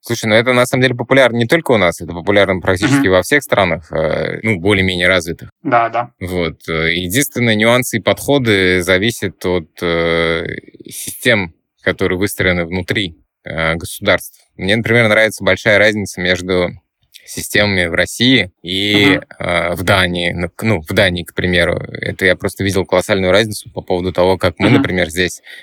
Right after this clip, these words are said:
Speaker 1: готовились к родам, э, рожали, и как у меня сестра. Ну, то есть это всё при мне происходило, это
Speaker 2: Мгм.
Speaker 1: было там нес-, не-,
Speaker 2: Да, да,
Speaker 1: несколько
Speaker 2: да.
Speaker 1: лет назад. Я приехал к ней в гости, она была уже на сносях,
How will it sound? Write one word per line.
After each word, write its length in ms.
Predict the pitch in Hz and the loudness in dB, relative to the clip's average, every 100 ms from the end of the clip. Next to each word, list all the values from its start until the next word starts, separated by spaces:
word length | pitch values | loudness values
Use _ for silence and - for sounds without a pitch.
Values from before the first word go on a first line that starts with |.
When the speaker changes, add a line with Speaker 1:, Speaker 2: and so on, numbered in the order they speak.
| - | -14
Speaker 1:
готовились 560 | 90 92 104 92 87 - | -2 0 2 2 0 -4
к 80 | - | 0
родам, 440 | 98 92 85 85 _ - | 2 2 -2 -8 _ -14
э, 320 | - 87 85 85 | -8 -4 -2 0
рожали, 480 | 92 98 95 87 | 0 2 2 2
и 640 | 85 82 92 95 92 90 85 | -2 0 2 4 4 2 2
как 240 | 107 101 | 0 0
у 40 | 107 | 0
меня 520 | 101 101 98 98 98 | 0 2 4 4 2
сестра. 640 | - - - 98 85 85 - _ | -2 -6 0 2 0 -4 -20 _
Ну, 160 | 104 107 | -2 -2
то 80 | 90 | -2
есть 100 | 92 | -4
это 100 | - | -4
всё 140 | 101 | -2
при 140 | 110 | 0
мне 160 | 113 98 | 2 4
происходило, 540 | 87 85 98 95 139 | 2 2 0 2 4
это 120 | 135 135 | 4 4
Speaker 2:
Мгм. 80 | 127 | 4
Speaker 1:
было 120 | - | 2
там 160 | - 80 | 0 -6
нес-, 260 | 87 87 - | -6 -6 -6
не-, 160 | 101 139 | -2 0
Speaker 2:
Да, 100 | 123 | 2
да, 60 | |
Speaker 1:
несколько 300 | 95 90 - | 0 -2 -4
Speaker 2:
да. 60 | 87 | -4
Speaker 1:
лет 80 | 85 | -2
назад. 360 | 90 110 135 - - - - | 0 2 0 -2 -20 -20 -12
Я 160 | 90 85 | -8 -2
приехал 340 | 90 87 87 | 0 0 0
к 40 | 80 | -2
ней 100 | 90 | -2
в 40 | |
гости, 300 | 87 127 - 90 | 2 2 2 -2
она 200 | 87 85 | 0 0
была 240 | 87 87 | 2 2
уже 160 | 85 87 | 0 -6
на 80 | |
сносях, 460 | 85 92 - 123 | -6 -4 -2 -2